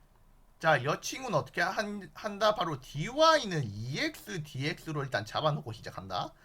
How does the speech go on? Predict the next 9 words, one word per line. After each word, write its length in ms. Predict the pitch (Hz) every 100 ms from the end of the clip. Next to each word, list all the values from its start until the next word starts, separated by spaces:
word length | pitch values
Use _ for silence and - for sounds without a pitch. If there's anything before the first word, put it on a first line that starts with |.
| - -
그럼 140 | 151 151
인테그럴 640 | 185 254 233 196 226 185 151
C 400 | - 139 143 - - -
엑스 600 | 135 196 220 - - 269
와이 600 | 180 123 180 127 110 139 151
디엑스 1040 | - 131 190 202 - 202 - - 170 156
플러스, 680 | - 143 156 - 196 190 127 - - - _
그러면은 340 | 156 160 131 - -
엑스 460 | 185 202 - -